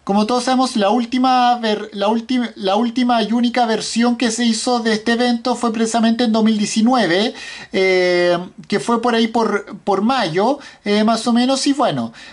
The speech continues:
y también decirles que, eh, por fin el Rally Mundial vuelve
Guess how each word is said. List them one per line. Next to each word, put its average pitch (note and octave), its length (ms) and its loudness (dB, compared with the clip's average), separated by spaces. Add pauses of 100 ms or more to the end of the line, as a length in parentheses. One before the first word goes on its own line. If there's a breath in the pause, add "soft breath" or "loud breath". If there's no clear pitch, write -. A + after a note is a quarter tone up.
y G3 180 -2
también A3 380 2
decirles C4+ 560 0
que, B3 340 0
eh, F#3+ 560 2 (220 loud breath)
por G3+ 160 0
fin C4 440 -2
el F#3+ 140 0
Rally A#3 300 2
Mundial A#3 460 2
vuelve A#3+ 540 0